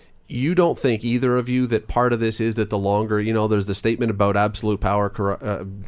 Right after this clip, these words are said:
corrupts absolutely. You don't think that the longer governments stay in power, the more favors they accrue, the more things they have to do, the more that it's just, you build up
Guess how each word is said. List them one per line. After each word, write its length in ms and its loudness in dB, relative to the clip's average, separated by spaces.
corrupts 380 0
absolutely. 500 0
You 60 2
don't 160 0
think 160 0
that 100 -8
the 80 -2
longer 460 -2
governments 480 0
stay 260 -4
in 80 -2
power, 340 0
the 120 -4
more 160 -2
favors 480 -2
they 200 0
accrue, 460 -2
the 100 -2
more 220 0
things 300 -2
they 100 -2
have 220 -2
to 80 -4
do, 340 -2
the 120 -2
more 420 0
that 160 4
it's 160 -4
just, 420 -2
you 140 0
build 360 4
up 220 2